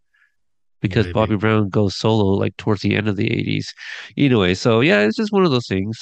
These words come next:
Speaker 1: Um,
Speaker 2: Mm-hmm.
Speaker 1: but I, I d-, I don't know.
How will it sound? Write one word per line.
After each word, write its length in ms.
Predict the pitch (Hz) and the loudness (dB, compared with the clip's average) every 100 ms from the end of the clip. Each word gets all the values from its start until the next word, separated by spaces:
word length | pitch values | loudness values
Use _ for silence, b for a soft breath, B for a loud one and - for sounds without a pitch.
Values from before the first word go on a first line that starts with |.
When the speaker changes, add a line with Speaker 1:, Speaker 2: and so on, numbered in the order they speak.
| - | -2
Speaker 1:
Um, 300 | 107 104 101 | 0 2 0
Speaker 2:
Mm-hmm. 180 | 92 92 - _ _ _ _ _ _ _ | -4 -8 -12 _ _ _ _ _ _ _
Speaker 1:
but 180 | 117 104 | 0 2
I, 180 | 131 131 | 2 0
I 120 | 113 135 | 0 0
d-, 140 | 135 | 0
I 140 | 123 139 110 - | 0 -2 -4 -4
don't 280 | 139 156 180 | 0 2 0
know. 480 | 156 202 220 220 | 0 2 2 -2